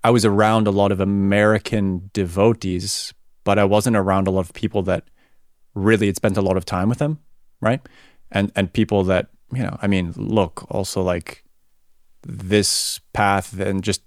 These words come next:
spirituality in general, like, it can attract a lot of <laughs> ungrounded people, let's say, right? And I remember specifically, I really remember that, that, that video call with you because he was like, "Oh yeah, like, here are some, you know,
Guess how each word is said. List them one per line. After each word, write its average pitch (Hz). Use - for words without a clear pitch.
spirituality 101
in 92
general, 98
like, 92
it 101
can 101
attract 92
a 104
lot 92
of -
<laughs> -
ungrounded 104
people, 95
let's 92
say, 98
right? 101
And 117
I -
remember 127
specifically, 135
I 92
really 123
remember 101
that, 95
that, 95
that 92
video 110
call 90
with 85
you 98
because 90
he -
was 110
like, 110
"Oh 156
yeah, 160
like, 120
here 127
are 120
some, 117
you 113
know, 101